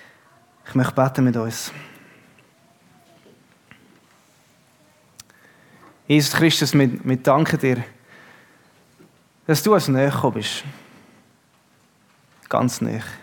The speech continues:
Dass du dich nicht hast lassen abhalten von dem, wo, <laughs> wo dich befremdet hat an uns, an dieser Welt, sondern du hast Nähe zu uns gesucht.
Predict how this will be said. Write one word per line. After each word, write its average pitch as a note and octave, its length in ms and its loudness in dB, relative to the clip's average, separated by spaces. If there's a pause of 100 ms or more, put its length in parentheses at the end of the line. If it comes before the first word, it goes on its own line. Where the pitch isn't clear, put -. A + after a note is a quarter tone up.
(380)
Dass C3 140 -4
du D#3 80 2
dich D3 140 2
nicht D#3+ 180 6
hast D3 160 -2
lassen C#3+ 200 4 (320)
abhalten E3 520 4
von C#3+ 160 -4
dem, D3+ 320 4
wo, C3 200 2 (420)
<laughs> D3 420 0
wo B2+ 100 2
dich D#3+ 240 4
befremdet D#3+ 560 2
hat C#3+ 160 2
an C3+ 160 6
uns, D3+ 420 0 (420)
an C3+ 120 -2
dieser B2+ 240 2
Welt, C3 320 4
sondern A#2 360 0
du C3+ 100 0
hast C3+ 180 -2
Nähe C3+ 320 0
zu - 200 -6
uns A#2+ 240 -4
gesucht. - 540 -10